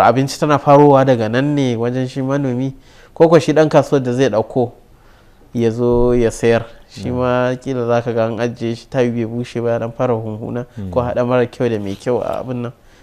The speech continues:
Speaker 1: Ko kuma ita uwar gida wajen sarrafa abincin.
Speaker 2: Na'am, kamar da ke
Speaker 1: To.
Speaker 2: magana tsaf-, ok.
Speaker 1: <laughs> Eh,
Speaker 2: Kamar da ke magana shi tsaftan wasan ko daga manoma ne, ko
Speaker 1: Eh.
Speaker 2: daga yanayin ruwan da su bata. Watan shi ruwa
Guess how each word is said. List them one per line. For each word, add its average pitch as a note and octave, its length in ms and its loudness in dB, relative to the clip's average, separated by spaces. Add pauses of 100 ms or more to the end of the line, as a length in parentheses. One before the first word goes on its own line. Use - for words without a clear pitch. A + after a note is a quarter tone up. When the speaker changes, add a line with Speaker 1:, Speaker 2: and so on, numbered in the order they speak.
(140)
Speaker 1:
Ko C#3 100 -6
kuma C#3+ 180 -2
ita C#3+ 200 2
uwar C#3+ 160 4
gida C#3+ 320 4
wajen C#3 180 2
sarrafa C3 460 2
abincin. A#2 340 -10 (760)
Speaker 2:
Na'am, G#2 300 -4
kamar B2 180 4
da C#3 80 6
ke B2 120 -2
Speaker 1:
To. A2 80 2
Speaker 2:
magana A2+ 240 4
tsaf-, A2+ 160 -2 (200)
ok. A2 200 -10 (160)
Speaker 1:
<laughs> - 120 -6
Eh, A2+ 400 -4 (220)
Speaker 2:
Kamar A2+ 220 4
da C3+ 100 2
ke A#2 140 0
magana A2 260 0
shi G#2+ 140 -6
tsaftan A2 560 -2
wasan F2+ 340 -6
ko A2+ 140 4
daga G2 180 2
manoma G#2+ 480 2
ne, G2 140 -4
ko G2+ 200 -2
Speaker 1:
Eh. A#2 120 0
Speaker 2:
daga G2 120 0
yanayin G#2 240 2
ruwan G#2+ 120 0
da G2 100 0
su - 60 -14
bata. G2 180 -4
Watan G2 220 -2
shi C#3 120 2
ruwa D3+ 400 4